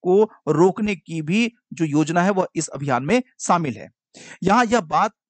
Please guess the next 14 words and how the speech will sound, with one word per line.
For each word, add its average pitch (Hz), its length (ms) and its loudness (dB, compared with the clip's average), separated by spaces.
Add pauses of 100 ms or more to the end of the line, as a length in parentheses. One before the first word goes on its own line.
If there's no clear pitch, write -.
उल्लेखनीय 175 460 2
है 147 220 -4
कि 202 120 -6
सुप्रीम 269 480 -2
कोर्ट 202 300 2
ने 208 100 -2 (100)
आदेश 156 320 0
दिया 131 240 -4
था 123 280 -8 (460)
कि 214 80 -2
दिसंबर 233 880 0 (220)
दो 135 260 2
हज़ार 185 720 2 (220)
उन्नीस 196 420 2